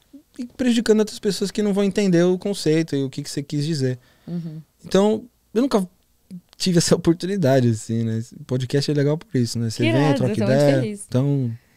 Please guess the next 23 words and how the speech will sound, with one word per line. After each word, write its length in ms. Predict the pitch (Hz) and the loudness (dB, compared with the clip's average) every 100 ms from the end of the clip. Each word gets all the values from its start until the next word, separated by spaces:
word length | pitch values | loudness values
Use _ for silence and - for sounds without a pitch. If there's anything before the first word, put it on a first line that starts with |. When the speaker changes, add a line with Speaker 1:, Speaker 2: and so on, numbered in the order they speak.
| _ | _
Speaker 2:
Que 100 | - | 0
é 40 | 220 | 2
bem 100 | 294 | 4
Speaker 1:
obrigado, 160 | 330 302 | 6 6
Speaker 2:
livre, 180 | 214 196 | 6 4
Speaker 1:
né? 40 | |
Speaker 2:
né? 180 | 180 180 | 2 0
Tipo, 200 | - - | -2 -4
é, 260 | 180 170 - | -2 -4 -6
é 120 | 175 | -8
bem 520 | 165 175 185 214 226 233 | -6 -6 -6 -8 -10 -12
o 60 | - | -16
que 100 | - | -6
tá 100 | 208 | -4
no 60 | |
seu 140 | 226 220 | -4 -6
coração. 420 | 226 220 - 180 | -4 -6 -6 -8
Speaker 1:
Então, 140 | 180 220 | -2 -2
acho 140 | - | -2
que 60 | - | -2
foi 180 | 294 | 2
isso, 240 | 233 185 135 | 2 2 0
foi, 460 | - 151 156 165 | 2 4 4 0